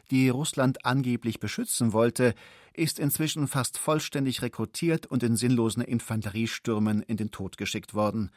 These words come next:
Selbst Kreml-Sprecher Dmitri Peskow konnte irgendwann nicht mehr anders und räumte bedeutende Verluste auch unter den Russen ein.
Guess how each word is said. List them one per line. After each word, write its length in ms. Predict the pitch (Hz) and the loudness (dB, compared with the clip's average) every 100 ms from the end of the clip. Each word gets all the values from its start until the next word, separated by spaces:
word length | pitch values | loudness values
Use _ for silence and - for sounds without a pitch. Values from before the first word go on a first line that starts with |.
| _ _ _ _ _ | _ _ _ _ _
Selbst 420 | 123 151 202 - - | -4 -2 -2 -4 -2
Kreml-Sprecher 880 | 151 156 151 - 143 139 139 135 | 0 0 -2 -4 -4 -2 0 0
Dmitri 640 | 123 127 170 220 - 151 147 | 0 0 0 0 -2 -2 -2
Peskow 760 | - 131 - - 139 - - - | -2 -6 -4 -4 -4 -4 -16 -6
konnte 360 | 156 175 - 160 | 0 2 2 -4
irgendwann 560 | - 127 131 120 120 | -2 -2 0 -2 0
nicht 220 | 117 - | 0 -2
mehr 160 | 123 120 | -2 -2
anders 380 | 123 127 143 - - - _ _ | 0 0 0 -4 -16 -20 _ _
und 200 | 143 143 | 0 0
räumte 380 | 123 143 180 160 | 2 0 -2 -6
bedeutende 720 | - 120 117 151 185 170 135 | -4 -4 0 -2 -2 -6 -6
Verluste 580 | - 110 107 - 117 110 - | -2 -2 -2 -4 -4 -6 -2
auch 360 | 101 117 - - | 0 0 -2 -6
unter 200 | 131 123 | -6 -4
den 140 | 131 131 | -2 -4
Russen 360 | 104 - 87 | -4 -8 -10
ein. 320 | 73 85 101 | -12 -14 -18